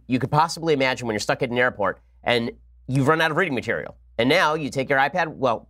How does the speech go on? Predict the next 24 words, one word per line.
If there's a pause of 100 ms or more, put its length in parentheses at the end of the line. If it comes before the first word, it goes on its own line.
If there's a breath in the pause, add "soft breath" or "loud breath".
(100)
what
do
you
have
to
do?
You
have
to
subscribe
to
seven,
eight
magazines.
Instead,
you
have
the
Texture
app,
and
it
gives
you